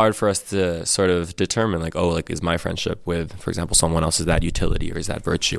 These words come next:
I think it's because, and maybe high school might be a unique place for this, is because the friendships in high school are very sort of, um, they're more of a, I'd say they're, like, a mix of everything, because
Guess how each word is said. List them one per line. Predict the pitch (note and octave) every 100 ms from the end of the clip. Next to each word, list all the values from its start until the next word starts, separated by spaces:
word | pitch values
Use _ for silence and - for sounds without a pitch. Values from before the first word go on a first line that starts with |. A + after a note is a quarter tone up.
| F2+
I | F#2+
think | D#3+
it's | C3 - F#2
because, | G2 F2 - - - - -
and | F#2
maybe | G2+ G2
high | F2+ F2+
school | - F2+
might | E2 E2
be | E2+
a | D#2+ D#2+
unique | D#2
place | - E2 D#2+ - - -
for | E2+
this, | E2+ -
is | D#2+
because | G2 - G#2+ F#2 - -
the | F2
friendships | - A2 - F2+ -
in | F2
high | F2 E2+
school | - E2
are | D#2+ D#2+ - - - - - F2
very | F#2 F#2 E2+
sort | E2 F2+ E2
of, | D#2 D2 - - - - - - -
um, | F2+ D#2+ D#2+ E2
they're | G#2+ A2
more | A#2+
of | G#2
a, | - A#2+ B2+
I'd | C#3
say | A#2+
they're, | G2 F#2
like, | F2
a | E2
mix | E2 -
of | D2+
everything, | E2 D#2 D#2 E2+ - - - - _ - -
because | F#2+ G2 F2 D#2+ -